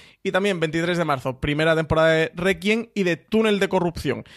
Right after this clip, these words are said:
esta serie que ha dirigido José Padilla, el director de, de Narcos, de la, sobre todo de la primera temporada de Narcos, fue uno de los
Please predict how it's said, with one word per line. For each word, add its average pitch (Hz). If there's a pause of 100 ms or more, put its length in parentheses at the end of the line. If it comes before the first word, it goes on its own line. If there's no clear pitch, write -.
(140)
esta 151
serie 151
que 135
ha 131
dirigido 143
José 143
Padilla, 156
el 139
director 135
de, 127
de 123
Narcos, 156
de 139
la, 127
sobre 135
todo 165
de 151
la 147
primera 156
temporada 156
de 156
Narcos, 170
fue 160
uno 156
de 156
los 147